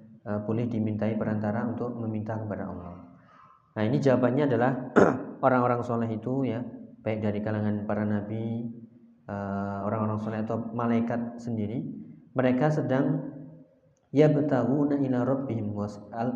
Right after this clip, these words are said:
al-wasilah. Mereka juga sedang mengharapkan wasilah,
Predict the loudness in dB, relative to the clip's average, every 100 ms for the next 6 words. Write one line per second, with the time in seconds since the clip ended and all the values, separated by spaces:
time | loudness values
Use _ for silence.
0 | -2 -2 -2 -2 -6 -8 -12 -16 -20 _
1 | _ _ _ 0 2 4 4 4 2 2
2 | 2 2 2 2 0 0 0 -2 -2 -2
3 | 0 -2 -2 -4 -2